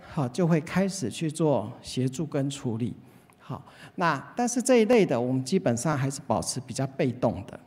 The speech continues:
好，我们比较关注的其实是在国家型的，国家型的这一种攻击。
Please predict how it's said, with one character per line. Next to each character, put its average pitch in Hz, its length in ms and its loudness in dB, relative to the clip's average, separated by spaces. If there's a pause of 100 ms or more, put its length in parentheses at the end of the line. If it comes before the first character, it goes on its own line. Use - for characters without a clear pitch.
(440)
好， - 200 -12 (960)
我 214 140 6
们 247 80 8
比 233 100 4
较 269 200 6
关 247 260 8
注 247 180 4
的 165 160 4
其 - 220 -4
实 165 180 0
是 185 200 2
在 151 640 4 (260)
国 180 240 6
家 208 240 4
型 120 320 -4
的， 131 180 -4 (1080)
国 180 200 6
家 233 240 4
型 151 280 0
的 143 120 2
这 143 140 2
一 175 100 6
种 117 280 -4
攻 127 240 -2
击。 - 180 -10